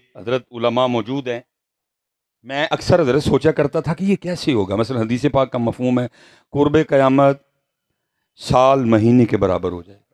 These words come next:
वक्त में इतनी बेबरकती होगी, वक्त में इतनी बेबरकती आ जाएगी। एक साल ऐसे गुजरेगा, ज-, होगा साल ही, तीन सौ पैंसठ दिन पूरे होंगे, कम नहीं किए जाएंगे, लेकिन क्या होगा, बरकत उठ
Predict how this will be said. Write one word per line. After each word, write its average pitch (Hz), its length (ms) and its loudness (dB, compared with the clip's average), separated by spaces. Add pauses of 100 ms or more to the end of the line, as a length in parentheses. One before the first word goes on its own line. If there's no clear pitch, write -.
(960)
वक्त 131 360 -8
में 185 200 -14
इतनी 277 280 -8
बेबरकती 170 520 -4
होगी, 98 280 -20 (1300)
वक्त 190 240 -2
में 247 320 0 (720)
इतनी 294 360 -6
बेबरकती 254 720 0
आ 202 140 4
जाएगी। 220 400 2 (160)
एक 302 260 0
साल 226 340 4
ऐसे 220 260 4
गुजरेगा, 220 400 4
ज-, 220 100 0
होगा 147 340 4
साल 240 280 2
ही, 185 140 -8 (260)
तीन 202 160 -6
सौ 254 100 4
पैंसठ 277 300 2
दिन 262 120 0
पूरे 320 260 0
होंगे, 123 300 -2 (200)
कम 151 140 2
नहीं 196 140 -4
किए 240 220 -8
जाएंगे, 107 300 -10 (500)
लेकिन 127 220 -16
क्या 147 160 -6
होगा, 135 200 -4
बरकत 120 420 -12
उठ 107 80 -20